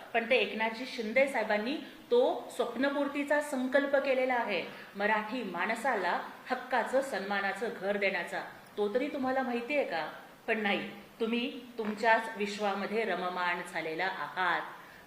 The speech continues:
आणि त्यामुळेच मुंबईकर हा कष्ट करणाऱ्यांच्या पाठीमागे उभे आहे, मुंबईकर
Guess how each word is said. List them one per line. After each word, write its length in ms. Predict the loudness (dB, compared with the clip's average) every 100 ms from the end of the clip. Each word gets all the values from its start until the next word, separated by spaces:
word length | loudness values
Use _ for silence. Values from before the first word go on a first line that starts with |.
| -6
आणि 180 | -4 -4 -4
त्यामुळेच 560 | -2 -2 -2 -4 -4 -6 -14 -20 -10
मुंबईकर 680 | -4 0 2 2 2 0 0 -4 -12 -8
हा 60 | -8 -4
कष्ट 260 | -6 -4 -2
करणाऱ्यांच्या 640 | 2 2 2 2 0 -2
पाठीमागे 500 | -4 -4 -4 -6 -6
उभे 220 | -6 -6
आहे, 240 | -6 -6 -10 -14 -20 -12 -6
मुंबईकर 640 | 0 4 4 4 -2